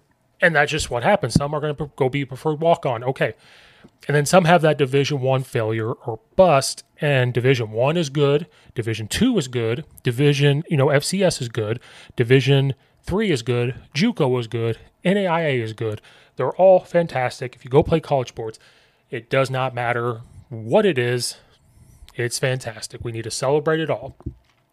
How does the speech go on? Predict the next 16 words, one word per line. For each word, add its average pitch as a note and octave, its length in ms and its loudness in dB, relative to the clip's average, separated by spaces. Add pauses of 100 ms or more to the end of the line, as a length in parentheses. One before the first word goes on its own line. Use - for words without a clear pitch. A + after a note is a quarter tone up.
(1300)
But, C3+ 720 2 (960)
I, C3 180 -4 (120)
I, D#3 200 -6
and A#2+ 460 -6
I'm C3 140 -4
gonna A#2+ 200 -6
say E3+ 280 2
this, F3 320 0 (360)
and A#2 180 -2
I G#2 60 -6
don't C3+ 220 2
want C#3 140 2
it C3+ 60 -8
to - 80 -14
sound C3 440 -2 (200)
horrible. A#2+ 640 -8